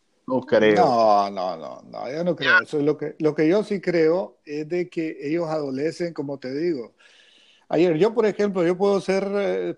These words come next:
Speaker 2: puedo ser muy bueno en algunas cosas, pero yo tengo que reconocer las cosas en las que yo adolezco. Yo, por ejemplo, yo adolezco de, eh, qué sé yo,
Speaker 1: Más
Speaker 2: de
Speaker 1: fútbol.
Speaker 2: habil-, de habilidades sociales, por ejemplo.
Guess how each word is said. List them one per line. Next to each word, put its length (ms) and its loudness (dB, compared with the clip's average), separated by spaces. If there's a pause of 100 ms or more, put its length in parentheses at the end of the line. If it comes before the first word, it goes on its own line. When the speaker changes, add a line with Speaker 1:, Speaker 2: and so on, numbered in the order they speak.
(120)
Speaker 2:
puedo 180 -2
ser 120 -6
muy 120 -6
bueno 220 -4
en 60 -6
algunas 260 -6
cosas, 340 -6
pero 140 -6
yo 80 -8
tengo 200 -6
que 100 -10
reconocer 480 -8
las 120 -10
cosas 280 -8
en 60 -8
las 80 -12
que 120 -8
yo 100 -6
adolezco. 640 -4 (280)
Yo, 100 -8
por 180 -2
ejemplo, 300 4
yo 160 6
adolezco 840 2 (560)
de, 880 -2
eh, 760 -8 (280)
qué 120 2
sé 200 -2
yo, 300 -6 (1400)
Speaker 1:
Más 220 0
Speaker 2:
de 80 6
Speaker 1:
fútbol. 220 8
Speaker 2:
habil-, 360 4
de 140 2
habilidades 560 4
sociales, 500 -6
por 160 -10
ejemplo. 480 -14